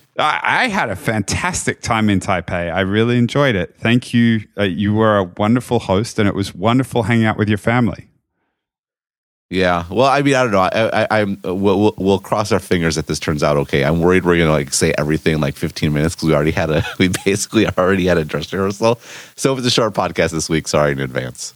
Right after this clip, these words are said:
Speaker 1: Yes. Uh, sorry in advance. And,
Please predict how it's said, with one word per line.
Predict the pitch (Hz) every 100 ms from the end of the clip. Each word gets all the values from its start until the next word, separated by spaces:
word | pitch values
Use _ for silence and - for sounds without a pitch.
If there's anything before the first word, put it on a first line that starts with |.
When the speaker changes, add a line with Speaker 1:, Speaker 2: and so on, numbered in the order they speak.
| -
Speaker 1:
Yes. | 98 101 95 - - -
Uh, | - 90 87 85 87 - - - - -
sorry | - - 113 117 117
in | 104 101
advance. | 87 - 92 82 - - -
And, | 101 101